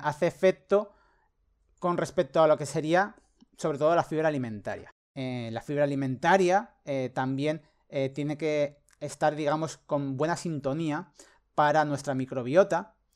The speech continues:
Entonces, al final, nuestra microbiota, ¿vale? Esas bacterias beneficiosas que viven en nuestro intestino, les gusta mucho la fibra.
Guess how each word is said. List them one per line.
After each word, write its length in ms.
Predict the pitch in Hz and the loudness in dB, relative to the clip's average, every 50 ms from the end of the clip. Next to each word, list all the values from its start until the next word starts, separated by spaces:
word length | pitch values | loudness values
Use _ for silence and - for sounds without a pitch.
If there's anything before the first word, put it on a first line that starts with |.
| _ _ | _ _
Entonces, 680 | - 147 143 139 151 147 143 135 - 143 131 123 - - - | -10 -8 -6 -2 -2 -2 -2 -2 -4 -4 -4 -4 -6 -10 -10
al 140 | - 127 123 | -8 -8 -8
final, 320 | - 135 131 143 156 165 | -6 -6 -2 -2 -2 -2
nuestra 240 | 156 139 - 147 127 | -2 -6 -6 -6 -6
microbiota, 720 | 123 120 - - 120 113 107 120 151 165 160 - 160 - | -6 -8 -8 -8 -8 -6 -6 -4 -4 -4 -2 -4 -6 -4
¿vale? 300 | 202 117 117 123 143 - | -4 -6 -4 -4 -4 -6
Esas 240 | 123 - 143 127 - | -6 -8 -10 -8 -4
bacterias 520 | 151 135 135 - - 147 135 139 135 131 | -4 -4 -4 -4 -4 -2 -2 -2 -2 -4
beneficiosas 720 | - 135 131 120 - 127 123 - 151 160 151 - 131 117 - | -4 -6 -8 -6 -8 -10 -8 -6 -6 -6 -4 -6 -8 -8 -8
que 240 | - 127 120 113 - | -8 -8 -8 -8 -8
viven 400 | - 127 135 147 160 156 143 131 | -10 -8 -6 -4 -2 -2 -2 -4
en 80 | 131 127 | -4 -4
nuestro 540 | 131 131 131 - 135 135 127 127 123 123 - | -6 -6 -8 -6 -6 -4 -4 -4 -4 -6 -6
intestino, 680 | - 135 127 120 123 110 - - 175 175 175 175 196 220 _ _ _ _ _ _ _ - _ - | -8 -8 -6 -6 -8 -8 -6 -4 -4 -4 -2 -4 -6 -8 _ _ _ _ _ _ _ -20 _ -8
les 260 | - 160 160 147 135 | -4 -2 -2 -2 -4
gusta 320 | 151 165 185 - - 175 151 | -4 -6 -6 -4 -2 -4 -4
mucho 300 | 160 175 185 - - 151 | -2 -4 -6 -4 -2 -2
la 100 | 135 107 | -2 -2
fibra. 480 | - - 160 175 151 127 117 110 104 | -2 0 0 0 0 0 -4 -6 -8